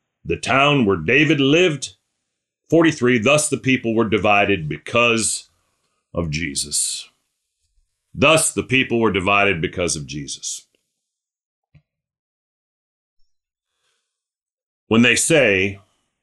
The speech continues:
"Does not the scripture say that the Christ will come from David's family and from Bethlehem?" Yes, it did. Once again, they know their Old Testament scriptures. They know that the scripture had prophesied that Jesus would come from Bethlehem, and yet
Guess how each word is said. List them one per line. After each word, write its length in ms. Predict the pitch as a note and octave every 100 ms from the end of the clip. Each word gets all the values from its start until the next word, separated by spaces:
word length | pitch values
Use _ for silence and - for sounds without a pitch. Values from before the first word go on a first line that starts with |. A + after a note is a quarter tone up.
| -
"Does 180 | G2+ G2+
not 240 | B2+ A#2+
the 100 | G#2
scripture 380 | - B2+ - G#2
say 180 | A2+ A2
that 120 | G2
the 80 | F#2+
Christ 340 | - A2+ G2+
will 100 | A#2
come 240 | - G#2+ G2
from 220 | F#2 F#2
David's 380 | G#2+ A2+ F#2 -
family 560 | F#2 E2+ E2 D#2 D2+ _ _ _ _
and 120 | E2+
from 140 | F2+ F2+
Bethlehem?" 580 | A2+ F#2 E2+ F2 E2+ - _ _
Yes, 340 | F2 A2+ A#2+
it 120 | C3+ A2+
did. 320 | D3 G#2 - _ _
Once 220 | - A#2+ -
again, 440 | A#2+ B2+ F2 D#2 _ _ _ _ _ _ _
they 160 | - B2+
know 320 | C3+ D3+ D#3
their 180 | C3+ C3
Old 220 | C3+ B2+
Testament 480 | C#3 C3 - B2 A#2
scriptures. 760 | - D3+ C#3 - - - - -
They 200 | F2+ A#2
know 280 | A#2+ D3+ C3+
that 140 | A#2
the 60 | A2+
scripture 520 | - C#3 C#3 - A2
had 240 | A2+ G#2
prophesied 680 | - C3+ C3 A2+ A2+ G#2+ G2+
that 280 | G#2+ G2+ - _ _ _ _ E2+
Jesus 440 | B2+ C#3 A#2 -
would 140 | B2
come 220 | - A#2 A#2
from 180 | A2
Bethlehem, 640 | A2 D#3 D3+ G2+ F2 F2 F#2+ _ _ _ _ _
and 140 | C#3
yet 380 | C#3 C3+ C#3 -